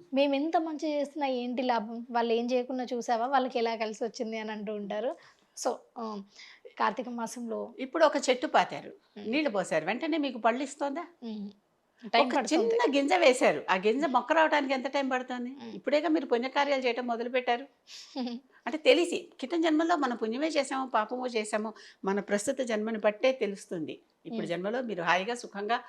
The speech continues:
Speaker 2: ఎటువంటి బాధలు లేకుండా ఉంటున్నారంటే కింద జన్మలో పుణ్యం మీకు అడ్డం పడుతోంది.
Speaker 1: మ్మ్.
Speaker 2: అది గొడుగల్లే పట్టు కూర్చుంది మీ మీదకి, ఏవి పై-,
Speaker 1: మ్మ్.
Speaker 2: పైనుంచి ఏం పడకుండా.
Speaker 1: మ్మ్.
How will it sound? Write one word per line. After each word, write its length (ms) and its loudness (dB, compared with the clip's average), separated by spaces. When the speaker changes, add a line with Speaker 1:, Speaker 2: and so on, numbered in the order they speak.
Speaker 2:
ఎటువంటి 380 -4
బాధలు 760 2
లేకుండా 420 0
ఉంటున్నారంటే 720 0
కింద 180 -2
జన్మలో 380 0
పుణ్యం 300 0
మీకు 180 2
అడ్డం 180 2
పడుతోంది. 720 0
Speaker 1:
మ్మ్. 200 -12
Speaker 2:
అది 140 0
గొడుగల్లే 400 8
పట్టు 220 2
కూర్చుంది 460 -2
మీ 120 0
మీదకి, 320 -2
ఏవి 280 4
పై-, 260 2
Speaker 1:
మ్మ్. 100 -10
Speaker 2:
పైనుంచి 380 2
ఏం 100 0
పడకుండా. 640 4
Speaker 1:
మ్మ్. 220 -10